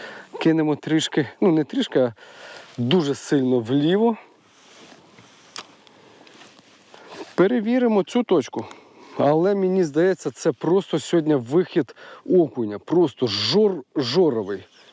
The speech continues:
Сьогодні риболовля поверху теста цього спінінга. Спінінг до одинадцяти. Десять грам, велика застібка і два і шість.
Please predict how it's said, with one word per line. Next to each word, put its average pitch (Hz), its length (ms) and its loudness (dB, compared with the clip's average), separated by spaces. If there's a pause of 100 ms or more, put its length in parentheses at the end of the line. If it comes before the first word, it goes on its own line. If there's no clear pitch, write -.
(360)
Сьогодні 143 340 2
риболовля 147 520 2
поверху 139 480 -2
теста 135 340 -2
цього 131 280 -2
спінінга. 127 600 0 (260)
Спінінг 139 420 0
до 135 140 2
одинадцяти. 143 760 -2 (400)
Десять 135 400 0
грам, 151 320 0
велика 135 480 0 (320)
застібка 127 840 -2
і 131 440 2 (540)
два 123 400 2
і 127 200 -2
шість. - 640 -6